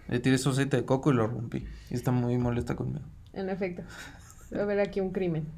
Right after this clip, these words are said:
Speaker 2: de hermanitos.
Speaker 1: <laughs> Eh, pues bueno, eh, no sé si hay algún elemento que te gustaría,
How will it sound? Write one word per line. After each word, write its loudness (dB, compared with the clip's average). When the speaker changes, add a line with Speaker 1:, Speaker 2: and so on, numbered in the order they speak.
Speaker 2:
de 0
hermanitos. 8
Speaker 1:
<laughs> 12
Eh, 10
pues 8
bueno, 8
eh, 10
no 10
sé 4
si 6
hay 10
algún 8
elemento 6
que 4
te 2
gustaría, 6